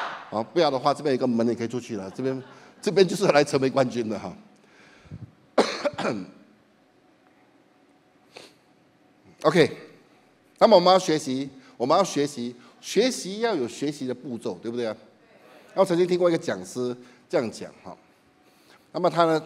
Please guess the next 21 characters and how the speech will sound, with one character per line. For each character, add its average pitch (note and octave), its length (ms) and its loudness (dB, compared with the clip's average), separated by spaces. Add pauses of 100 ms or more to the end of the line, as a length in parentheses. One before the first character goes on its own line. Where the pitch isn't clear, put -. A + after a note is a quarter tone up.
(480)
他 - 220 0
提 A#2+ 220 -10
议 C#3+ 240 -6
学 C#3+ 260 -2
习 D3 300 -8
要 D#3+ 140 0
经 E3+ 320 -8
过 D3 300 -4 (440)
这 G3 160 4 (160)
五 G#2+ 260 -6
个 D3+ 180 0
步 A2 300 -8
骤。 - 220 -8 (2000)
第 G3+ 140 0
一 G#3 60 0
个 G#3 100 8
步 F#3 140 4
骤 F#3+ 80 6
是 F#3+ 80 6
什 C#3+ 100 4
么？ C3+ 160 4